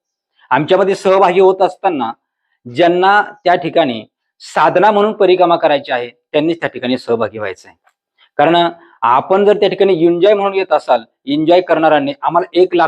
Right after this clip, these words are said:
रुपये per head दिले तरी तुमचा आम्हाला एक रुपया नकोय, आम्ही तुम्हाला ॲक्सेप्ट करू शकत नाही. तुम्हाला नर्मदा माईची कृपा व्हावी ही आमची नितांत मनोमन त्या ठिकाणी इच्छा असते. कारण आपण त्या ठिकाणी सगळे श्रीमंत असतात किंवा सगळेच गरीब असतात असं नाहीये.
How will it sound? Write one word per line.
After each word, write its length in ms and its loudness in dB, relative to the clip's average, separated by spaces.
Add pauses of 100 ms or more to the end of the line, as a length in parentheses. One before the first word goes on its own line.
रुपये 200 0
per 300 2
head 120 0
दिले 200 -4
तरी 380 -4
तुमचा 320 -4
आम्हाला 240 -2
एक 200 -2
रुपया 300 2
नकोय, 260 -4
आम्ही 200 -6
तुम्हाला 180 -8
ॲक्सेप्ट 300 -12
करू 180 -6
शकत 380 -12
नाही. 140 -8 (420)
तुम्हाला 240 4
नर्मदा 320 2
माईची 260 0
कृपा 300 -2
व्हावी 240 -2
ही 140 -2
आमची 340 -2 (240)
नितांत 440 -2
मनोमन 340 0
त्या 140 0
ठिकाणी 260 -4
इच्छा 220 -14
असते. 240 -14 (560)
कारण 240 2
आपण 300 0
त्या 140 0
ठिकाणी 280 0
सगळे 300 2
श्रीमंत 460 -2
असतात 220 -4
किंवा 240 -2
सगळेच 360 -2
गरीब 260 2
असतात 280 -4
असं 200 -16
नाहीये. 260 -6